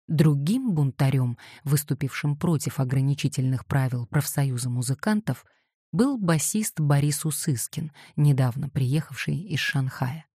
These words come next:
Что касается ди пи из Европы, то Мария Стефани,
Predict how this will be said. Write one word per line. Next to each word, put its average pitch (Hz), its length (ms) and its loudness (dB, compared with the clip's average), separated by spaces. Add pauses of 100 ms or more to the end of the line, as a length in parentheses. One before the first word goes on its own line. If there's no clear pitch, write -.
(960)
Что - 280 -2
касается 208 800 -4
ди 147 280 0
пи 151 260 -2
из 123 140 -2
Европы, 151 640 -2 (460)
то 143 340 2
Мария 151 640 0
Стефани, 151 760 -4